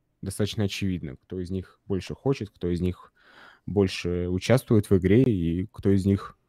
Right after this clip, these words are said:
более настырный уже даже прямо сейчас. Поэтому я бы хотел увидеть Лисаковича в основе, а относительно Зе Эдер,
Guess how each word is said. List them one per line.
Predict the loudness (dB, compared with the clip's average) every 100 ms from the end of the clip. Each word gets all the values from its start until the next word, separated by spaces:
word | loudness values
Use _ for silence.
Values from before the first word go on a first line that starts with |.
| -4
более | 4 6 6
настырный | 4 4 6 8 6
уже | 6 4
даже | 2 2 0 -2
прямо | -4 0 0
сейчас. | -2 -6 -8 -12 _ -20 -20 -20 -18 -16 -4
Поэтому | -2 4
я | 4
бы | 6
хотел | 2 2 2 2
увидеть | 2 -2 -4 -6 -2 0 0
Лисаковича | 0 0 2 2 4 2
в |
основе, | 2 4 4 4 2
а | 0 -2 0
относительно | -2 -2 -2 -2 -2 0 2 0
Зе | -2 0 2 0 -4 _
Эдер, | -8 0 4 4 2